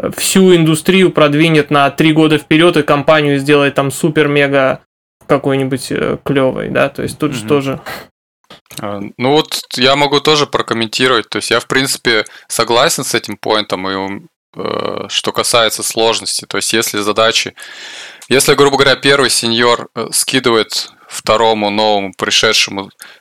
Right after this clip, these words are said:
Speaker 2: только сложные задачи, а сам делает всякую мелочь и ерунду легкую,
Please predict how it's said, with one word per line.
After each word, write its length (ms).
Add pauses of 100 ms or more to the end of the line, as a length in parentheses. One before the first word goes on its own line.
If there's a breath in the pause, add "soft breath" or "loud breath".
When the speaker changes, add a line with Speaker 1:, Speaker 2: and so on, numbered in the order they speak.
(100)
Speaker 2:
только 280
сложные 500
задачи, 580 (320)
а 120
сам 280
делает 460 (200)
всякую 380
мелочь 440
и 40
ерунду 400
легкую, 440